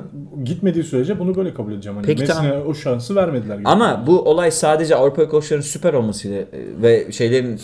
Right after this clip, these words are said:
Speaker 2: e, muhafazakar olmasıyla mı ilgili? Kaç tane
Speaker 1: Muhafazakar olduklarını düşünüyoruz.
Speaker 2: Düşünüyorum. Mafya olduklarını düşünmüyorum. Kaç tane Euroleague koçu şu an, on sekiz takımın kaçının koçu en kötü takımlardan Cleveland'ı çalıştırabilir?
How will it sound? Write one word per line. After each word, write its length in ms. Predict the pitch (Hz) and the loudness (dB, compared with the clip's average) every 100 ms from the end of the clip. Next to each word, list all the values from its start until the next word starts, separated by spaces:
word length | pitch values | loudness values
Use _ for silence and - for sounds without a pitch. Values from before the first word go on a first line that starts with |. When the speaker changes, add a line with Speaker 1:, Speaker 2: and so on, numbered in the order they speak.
| - | -4
Speaker 2:
e, 240 | 104 107 | 0 2
muhafazakar 500 | 104 120 123 127 143 | 2 0 0 -2 2
olmasıyla 440 | 165 120 110 104 98 | 2 2 0 -4 -2
mı 80 | 95 | -2
ilgili? 260 | 92 95 | -4 -4
Kaç 260 | - 208 208 | 2 2 2
tane 280 | 165 131 120 | 2 2 2
Speaker 1:
Muhafazakar 480 | 143 156 170 170 | 2 2 0 2
olduklarını 400 | 185 151 175 247 | 2 2 0 0
düşünüyoruz. 560 | 214 - 226 147 - - 120 | 2 2 2 0 -6 -6 -4
Speaker 2:
Düşünüyorum. 400 | 127 170 170 123 | -2 2 2 4
Mafya 300 | 131 147 151 | 2 6 4
olduklarını 400 | 143 151 151 135 | 6 2 2 0
düşünmüyorum. 460 | - 107 95 92 - | -4 -2 0 -2 0
Kaç 280 | 233 262 - | 2 2 4
tane 300 | 185 165 160 | 4 4 4
Euroleague 360 | 160 160 151 | 4 4 2
koçu 340 | - 147 147 131 | 0 0 0 -4
şu 200 | - 123 | 0 0
an, 180 | 107 95 - | 0 -4 -4
on 160 | 143 | -2
sekiz 320 | 143 151 - | -2 -6 -6
takımın 280 | - 135 139 | -6 -6 -6
kaçının 380 | 131 160 156 147 | -2 -2 -2 -8
koçu 480 | 123 127 123 117 104 - - - _ _ _ _ _ _ | -4 -4 -2 -2 -2 -8 -20 -20 _ _ _ _ _ _
en 280 | 180 208 190 | 2 2 2
kötü 480 | 175 156 156 135 - | -2 -2 -2 -2 -2
takımlardan 600 | 143 143 135 131 127 123 - | -4 -2 -2 0 0 -2 2
Cleveland'ı 460 | 175 165 156 147 | 2 2 2 0
çalıştırabilir? 880 | 143 131 120 - 117 110 95 - - | -2 -4 -6 -4 -2 -2 -6 -14 -20